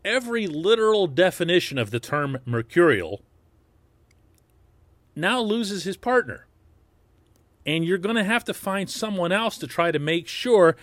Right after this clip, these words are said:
that Matheson stays somewhat grounded on planet Earth. You have a lot of cap space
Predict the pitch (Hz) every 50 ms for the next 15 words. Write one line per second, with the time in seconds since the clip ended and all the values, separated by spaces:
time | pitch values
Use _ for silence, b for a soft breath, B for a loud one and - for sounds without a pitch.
0 | B B - 143 127 131 147 165 190 220 220 - 175 - - 156 139 127 - -
1 | - - - 208 226 226 208 180 160 151 123 - - - - - - - - 196
2 | 226 240 226 208 190 185 175 143 123 127 147 156 170 190 202 175 160 - 135 135
3 | 139 143 127 - - 151 147 156 160 160 156 - 233 254 240 151 90 - - -
4 | b b b b b b b b b b b b b - 131 160 208 262 285 302
5 | 247 - 226 226 214 185 170 156 151 151 147 151 160 175 180 208 233 247 254 262
6 | 269 269 269 269 269 262 262 247 226 202 185 170 151 135 120 92 - - - -
7 | b b b b b b b b b - - 170 - - - - 220 226 214 -
8 | - - - 156 127 101 - -